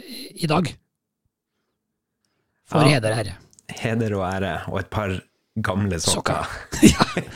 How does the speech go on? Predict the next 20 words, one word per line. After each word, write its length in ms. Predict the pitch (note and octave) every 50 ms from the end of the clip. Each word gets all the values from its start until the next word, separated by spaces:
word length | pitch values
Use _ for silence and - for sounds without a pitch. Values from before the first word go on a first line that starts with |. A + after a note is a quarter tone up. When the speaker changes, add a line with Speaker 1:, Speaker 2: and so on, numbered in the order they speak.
| - - -
Speaker 1:
noen 160 | F#3+ E3+ C#3+
som 120 | C3 F3 D3
har 80 | D3+ D#3
hengt 140 | D#3 B2+ -
igjen. 180 | - - - - - -
Speaker 2:
<laughs> 120 | - - -
Noen 220 | C3 B2+ B2 A#2
som 120 | A2+ G#2
hengte 260 | G#2 - A#2 A2 - A2
igjen 240 | G#2 G2 F#2 F2+ E2
på, 240 | - F#2 E2+ E2 - - - - - - -
på 140 | - A#2 A2+ A2+
Oslo 240 | G2+ - - G#2+ F#2+
sin 220 | - G2 F2+ E2+
vårfest. 560 | F#2 F#2 F#2+ F#2 - D2+ - - - - - _ _ _ -
Speaker 1:
Ja. 180 | - G#3 D#3 - - - - _ _ _ _ _ _ _ _ _ _ _ _ _ _ _ _ _ _ _ _ A#2+
Speaker 2:
Men 160 | A#2+ C3 B2
før 240 | - - C#3 C#3+ C#3
vi, 80 | B2+ B2
eh, 680 | A#2 A#2 A#2 A2 A2 A2+ G#2+ G#2+ G#2+ G#2 G#2 G2 -